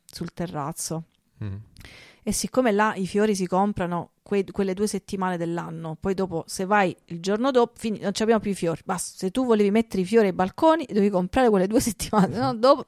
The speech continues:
Speaker 1: ci sono da nessuna, spariti, cioè non ci sono da nessuna parte i fiori. Vabbè, e allora io, eh, che sono arrivata una settimana dopo degli altri, eh, non c'erano più i fiori, allora sono andata in un altro posto e ho comprato, non so,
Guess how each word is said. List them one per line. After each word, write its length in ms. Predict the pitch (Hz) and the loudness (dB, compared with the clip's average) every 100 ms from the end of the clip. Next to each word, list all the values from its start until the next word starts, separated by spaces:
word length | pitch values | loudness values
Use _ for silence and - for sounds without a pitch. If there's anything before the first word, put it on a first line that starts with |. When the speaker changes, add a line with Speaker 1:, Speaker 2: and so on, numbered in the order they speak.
| 214 | -10
Speaker 1:
ci 140 | - | -2
sono 140 | 247 233 | -2 0
da 120 | 214 | 0
nessuna, 420 | 247 - 254 233 - - - - | 0 -2 -2 -2 -4 -12 -20 -14
spariti, 580 | - - 277 285 - 190 | -2 4 6 6 0 -4
cioè 180 | - | -2
non 180 | 220 233 | 0 0
ci 120 | 233 | -2
sono 260 | 226 311 330 | -2 -2 0
da 100 | 254 | 0
nessuna 380 | 190 - 330 330 | -2 -2 0 0
parte 340 | 165 180 - | -2 -6 -6
i 20 | |
fiori. 340 | 285 - 165 156 - - - - | -6 -4 -6 -8 -14 -20 -20 -14
Vabbè, 240 | - 254 - _ | -4 -2 -2 _
e 100 | 214 | -6
allora 320 | 247 262 196 | 0 2 2
io, 300 | 233 214 180 | 2 2 -2
eh, 200 | - 175 | -4 -6
che 100 | 165 | -4
sono 140 | 185 202 | -4 -4
arrivata 360 | 196 202 202 | -2 -2 -2
una 100 | 170 | -4
settimana 580 | 175 180 - 196 190 180 | -4 -6 -6 -6 -4 -4
dopo 480 | 190 190 185 214 214 131 | -4 -4 -2 -4 -4 -10
degli 320 | - 196 202 185 | -14 -8 -6 -4
altri, 480 | 165 180 - 240 - _ _ _ _ _ - | -6 -8 -6 -6 -6 _ _ _ _ _ -10
eh, 880 | 170 170 165 160 165 165 165 165 - _ _ | -8 -6 -6 -6 -8 -8 -10 -12 -16 _ _
non 120 | 190 | -8
c'erano 300 | 190 208 175 | -6 -6 -6
più 200 | 170 - | -6 -6
i 20 | 262 | -6
fiori, 340 | - 202 240 | -2 -2 0
allora 260 | 175 175 165 | -2 -4 -6
sono 140 | 170 | -6
andata 260 | 165 160 165 | -6 -6 -6
in 60 | |
un 100 | 175 | -6
altro 280 | 185 202 294 | -6 -4 -4
posto 340 | - 180 - | -2 -2 -2
e 40 | 202 | -6
ho 40 | |
comprato, 720 | - 254 220 - 156 170 165 - | -4 -4 -4 -4 -4 -4 -8 -10
non 80 | |
so, 120 | 196 | -18